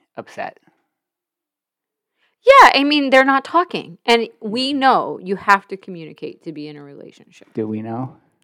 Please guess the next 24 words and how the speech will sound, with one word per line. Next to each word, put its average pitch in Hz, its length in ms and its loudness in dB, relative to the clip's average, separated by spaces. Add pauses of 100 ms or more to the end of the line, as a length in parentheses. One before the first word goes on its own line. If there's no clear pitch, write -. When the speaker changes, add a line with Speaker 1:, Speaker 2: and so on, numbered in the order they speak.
(340)
Speaker 2:
Well, 208 480 6
I 208 80 2
mean, 165 300 -4 (440)
I 208 120 6
think 214 240 -6
that 185 160 0
is 165 160 -4
one 170 480 -6
major 151 800 -8 (2000)
part - 400 -2
of 156 120 -8
being 160 220 -4
in 156 100 -12
a 139 40 -12
relationship. 139 640 -16
You 160 80 -12
Speaker 1:
Yeah. - 80 -12
Speaker 2:
can't 208 280 -2
let 190 280 2
resentments 165 560 -6
build. 160 400 -4
You 151 80 -14
can't - 340 -12
let 160 300 -2